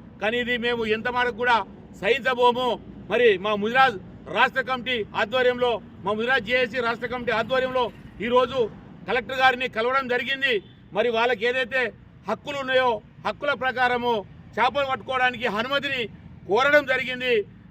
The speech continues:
మరి కలెక్టర్ గారు కూడా సానుకూలంగా స్పందించారు. మరి నేను దీని మీద పరిశీలన చేస్తానని చెప్పారు. మేము ఏమంటున్నామంటే, ఈ ఇరవై తారీఖు లోపల ఏదో ఒకటి తేలిపోవాలి. ఇరవై తారీఖు లోపల కనుక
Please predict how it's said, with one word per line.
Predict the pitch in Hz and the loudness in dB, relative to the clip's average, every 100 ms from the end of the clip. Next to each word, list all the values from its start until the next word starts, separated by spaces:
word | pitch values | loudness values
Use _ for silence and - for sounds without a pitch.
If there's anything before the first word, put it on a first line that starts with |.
| - | -2
మరి | 208 240 | 2 4
కలెక్టర్ | 202 214 220 262 | 2 0 -4 -2
గారు | 269 254 | 0 0
కూడా | 254 254 226 185 - - | 0 0 0 -4 -16 -10
సానుకూలంగా | 202 254 285 277 262 254 254 | -2 -2 -2 -2 -2 -2 -4
స్పందించారు. | - 226 254 226 220 160 - - - - - | -2 -4 -4 -2 -2 -2 -8 -20 -20 -20 -8
మరి | 190 220 | -4 -2
నేను | 233 233 | 0 0
దీని | 196 226 | -2 -2
మీద | 247 254 | -2 -2
పరిశీలన | 233 226 269 269 247 | 0 0 0 0 -2
చేస్తానని | 247 254 240 | -4 -4 -4
చెప్పారు. | 185 220 247 220 156 - - 160 | -2 0 2 0 -2 -14 -12 -4
మేము | 185 | 0
ఏమంటున్నామంటే, | 196 285 277 254 254 247 233 233 214 - - - 147 | 0 0 -2 -2 -2 0 0 0 0 -4 -18 -12 -4
ఈ | |
ఇరవై | 190 202 254 | 0 2 2
తారీఖు | 262 262 254 233 | 2 2 0 2
లోపల | 247 285 277 | 2 2 4
ఏదో | 254 262 | 4 4
ఒకటి | 262 247 254 247 190 - - - | 2 0 0 -2 -4 -10 -20 0
తేలిపోవాలి. | 202 269 277 269 262 254 254 233 - - - | 4 4 4 0 0 2 2 0 -2 -12 -8
ఇరవై | 170 247 277 | -6 -2 0
తారీఖు | 269 262 247 | 4 2 2
లోపల | 240 262 262 | -2 0 -2
కనుక | 254 247 247 226 | -2 -2 0 0